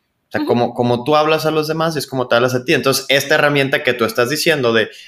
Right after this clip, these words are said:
Speaker 1: "Ok, a lo mejor no soy el más amable o el más resiliente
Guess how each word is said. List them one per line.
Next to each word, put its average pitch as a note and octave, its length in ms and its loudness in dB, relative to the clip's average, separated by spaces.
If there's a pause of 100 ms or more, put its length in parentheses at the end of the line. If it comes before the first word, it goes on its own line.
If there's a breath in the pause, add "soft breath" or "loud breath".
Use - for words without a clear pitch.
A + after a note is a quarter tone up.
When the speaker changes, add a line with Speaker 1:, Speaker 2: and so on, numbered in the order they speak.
(140 loud breath)
Speaker 1:
"Ok, C3+ 200 0
a B2+ 140 4
lo G#2+ 120 2
mejor A#2+ 320 2
no C3+ 120 4
soy C#3+ 200 4
el A#2+ 120 4
más A2+ 220 0
amable A#2+ 440 2
o G2+ 120 4
el G2 80 0
más G#2 140 0
resiliente A#2 760 0